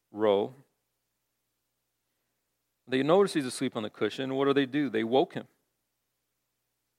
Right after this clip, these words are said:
Verse thirty-eight, and they said to him, "Teacher, do you not care that we are perishing?" Now,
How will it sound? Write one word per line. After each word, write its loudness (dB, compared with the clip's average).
Verse -4
thirty-eight, -2
and -6
they -2
said 0
to -4
him, -6
"Teacher, -2
do -2
you 6
not 6
care 10
that 4
we 10
are 8
perishing?" 6
Now, 0